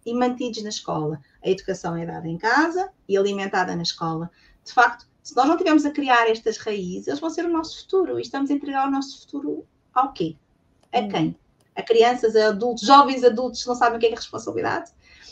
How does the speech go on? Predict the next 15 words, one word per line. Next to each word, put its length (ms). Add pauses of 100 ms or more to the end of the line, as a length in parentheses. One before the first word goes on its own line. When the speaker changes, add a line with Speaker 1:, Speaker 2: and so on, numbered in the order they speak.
(120)
Speaker 1:
que 80
não 120
podem 280
frustrar 500
porque 180
alguém 320
os 120
insultou, 500
"Ai, 180
Jesus, 320
alguém 240
tem 120
que 100
ir 40
defendê-los", 760